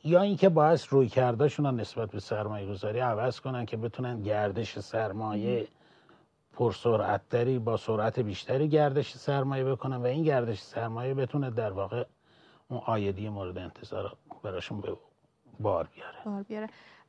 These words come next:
Speaker 2: و آقای یزدانی، به عنوان سوال آخر، پیش بینیتون چیه تا پایان سال، اگر بخوایم بگیم؟
Speaker 1: ببینید، در دو بخش اگر بخوایم
Speaker 2: مم.
Speaker 1: بگیم، یه بخش بازار معاملات،
Speaker 2: بله.
Speaker 1: یه بخش بازار تولیده،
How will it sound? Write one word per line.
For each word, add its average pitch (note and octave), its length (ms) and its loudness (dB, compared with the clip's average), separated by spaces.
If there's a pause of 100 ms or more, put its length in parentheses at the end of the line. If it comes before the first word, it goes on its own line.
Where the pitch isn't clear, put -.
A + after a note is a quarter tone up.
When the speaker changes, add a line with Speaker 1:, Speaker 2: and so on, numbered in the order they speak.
Speaker 2:
و G3+ 240 6
آقای A3+ 220 2
یزدانی، A#3 460 4
به A3 80 0
عنوان G#3+ 240 2
سوال A3 300 2
آخر، A#3 340 2
پیش - 300 -14
بینیتون B3 380 0
چیه B3 440 0 (640)
تا G3+ 120 0
پایان F#3 380 -4
سال، F#3+ 260 -4
اگر F#3 200 -4
بخوایم F#3 300 -8
بگیم؟ F#3 220 -6 (140)
Speaker 1:
ببینید، A3+ 440 6 (880)
در F3 160 10
دو E3 240 10
بخش F#3+ 360 8
اگر C#3+ 280 6
بخوایم C3+ 420 6
Speaker 2:
مم. C3 60 4
Speaker 1:
بگیم، E3 340 6
یه F#3 80 8
بخش F3 340 4
بازار C#3+ 560 8
معاملات، A#2+ 720 4
Speaker 2:
بله. G3 560 2
Speaker 1:
یه G3+ 60 4
بخش G#3 320 0
بازار C#3+ 540 4
تولیده، G#2 580 -2